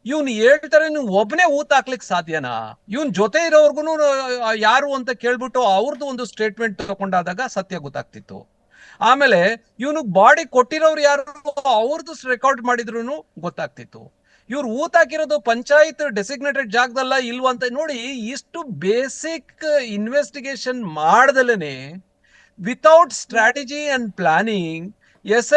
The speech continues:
ಐ ಟಿ ಇವ್ನ್ ಮಾತ್ ಕೇಳ್ಕೊಂಡು ಹಗಿಲಿಕ್ ಸ್ಟಾರ್ಟ್ ಮಾಡ್ತಲ್ಲ, ಅವಾಗ್ಲೇ ನಾನು ಹೇಳ್ದೆ, ಎಸ್ ಐ ಟಿ ಅವ್ರಿಗೆ ಈ ಕೆಲ್ಸದಲ್ಲಿ ಅನುಭವ ಇರ್ಲಿಕ್ಕೆ ಸಾಧ್ಯನೇ ಇಲ್ಲ. ಆಮೇಲೆ ಇವ್ರಿಗೆ ಇದ್ರ ಬಗ್ಗೆ ಅರ್ಥನೇ ಆಗಿಲ್ಲ. ಇದು ಈ ಎಕ್ಸುಮೇಷನ್ ಪ್ರೋಸೆಸ್, ಇದು ಏನು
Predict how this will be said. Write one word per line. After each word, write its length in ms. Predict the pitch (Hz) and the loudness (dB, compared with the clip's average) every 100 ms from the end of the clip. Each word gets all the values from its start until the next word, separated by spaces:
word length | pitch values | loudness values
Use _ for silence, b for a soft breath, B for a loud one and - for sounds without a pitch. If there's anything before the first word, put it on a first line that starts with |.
| 320 | 2
ಐ 100 | 302 | 0
ಟಿ 100 | 330 | -6
ಇವ್ನ್ 280 | 330 302 214 | -2 -2 0
ಮಾತ್ 380 | 185 220 311 - | 2 2 2 0
ಕೇಳ್ಕೊಂಡು 800 | 285 294 226 247 240 226 277 294 | 0 0 0 -6 -6 -4 0 2
ಹಗಿಲಿಕ್ 640 | 226 147 185 240 320 339 | 4 4 0 0 -6 -8
ಸ್ಟಾರ್ಟ್ 380 | - - 247 202 | -2 2 2 2
ಮಾಡ್ತಲ್ಲ, 360 | 226 208 208 247 285 202 | -4 -4 -4 0 -2 -2
ಅವಾಗ್ಲೇ 480 | 165 190 254 294 302 | -2 2 4 4 4
ನಾನು 180 | 294 277 | 4 0
ಹೇಳ್ದೆ, 320 | 233 233 254 262 | -4 -4 -4 -4
ಎಸ್ 320 | 180 - 269 | -6 -4 -6
ಐ 40 | |
ಟಿ 140 | 269 262 | -4 -2
ಅವ್ರಿಗೆ 320 | 254 233 269 | -2 -2 -6
ಈ 260 | 226 226 285 | -10 -10 -8
ಕೆಲ್ಸದಲ್ಲಿ 500 | 247 214 190 220 247 | -6 -6 -6 -4 -2
ಅನುಭವ 460 | 175 190 233 240 | 0 0 2 2
ಇರ್ಲಿಕ್ಕೆ 360 | 220 202 190 - | 0 -2 -8 -6
ಸಾಧ್ಯನೇ 440 | 147 120 165 196 | -6 -4 -4 -2
ಇಲ್ಲ. 200 | 208 202 - 311 - _ b b b | 0 2 4 4 0 _ b b b
ಆಮೇಲೆ 540 | 196 285 311 269 285 269 | 0 0 0 0 -2 -6
ಇವ್ರಿಗೆ 560 | 233 302 302 302 311 | -12 -12 -8 -6 -6
ಇದ್ರ 160 | 262 240 | -8 -6
ಬಗ್ಗೆ 320 | 185 220 233 | -2 0 0
ಅರ್ಥನೇ 580 | 214 170 185 277 294 330 | 2 2 2 0 2 4
ಆಗಿಲ್ಲ. 400 | 320 294 294 294 285 | 6 4 2 0 0
ಇದು 160 | 269 254 | -2 -12
ಈ 300 | 233 254 247 | -12 -10 -8
ಎಕ್ಸುಮೇಷನ್ 680 | 185 175 302 330 294 311 | -8 -8 -6 -6 -6 -8
ಪ್ರೋಸೆಸ್, 360 | 247 262 247 208 | -2 -2 -2 -10
ಇದು 220 | 233 277 | -12 -8
ಏನು 460 | 254 247 269 233 | -6 -4 -4 -6